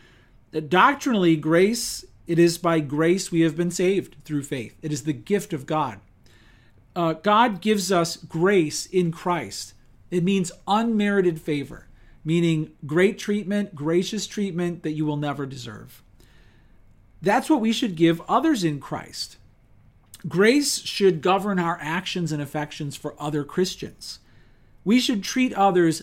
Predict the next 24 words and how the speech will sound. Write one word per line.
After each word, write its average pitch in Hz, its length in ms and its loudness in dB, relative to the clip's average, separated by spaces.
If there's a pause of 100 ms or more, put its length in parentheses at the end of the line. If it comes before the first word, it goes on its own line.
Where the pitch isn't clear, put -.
(100)
better 170 440 0
than 151 160 -2
they 135 100 -6
deserve. 123 680 -12 (720)
Too 262 220 4
often 226 420 6
in 190 260 2
churches, 202 640 4 (160)
they 175 200 4
become 190 340 2
cold, 185 720 0
disconnected. 190 1000 -2 (280)
They - 80 -2
don't 220 200 0
care 233 260 -2
about 160 280 0
each 127 200 -12
other. 139 240 -8
They're 160 140 -4
not 220 280 -2
good 180 320 4
to 143 140 -10
each 127 220 -8
other. 117 380 -16